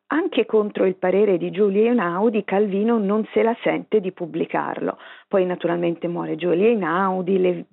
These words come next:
nascono altre vie, il mondo editoriale cambia e il libro resta un po' da parte. Questo accade in italiano, eh, perché, perché in realtà in altri paesi il libro è uscito praticamente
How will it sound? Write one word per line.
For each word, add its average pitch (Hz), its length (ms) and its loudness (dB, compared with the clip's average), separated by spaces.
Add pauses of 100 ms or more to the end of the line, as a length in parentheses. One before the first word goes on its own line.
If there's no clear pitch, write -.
(160)
nascono 160 580 -6
altre 156 360 0
vie, 175 480 2 (380)
il 175 120 -2
mondo 190 280 2
editoriale 185 640 2
cambia 185 460 0
e 220 100 4
il 233 160 0
libro 240 560 2 (340)
resta 190 420 -2
un 202 180 -4
po' 160 140 -2
da 147 120 -2
parte. - 640 -6
Questo 247 260 0
accade 170 300 0
in 175 80 0
italiano, 175 720 -2
eh, 214 240 -2
perché, 165 680 0 (320)
perché - 260 -4
in 175 60 2
realtà 180 640 0
in 175 180 -2
altri 160 280 -6
paesi 180 520 0
il 147 100 -6
libro 160 260 0
è 170 40 2
uscito 160 720 -4 (340)
praticamente 160 960 -2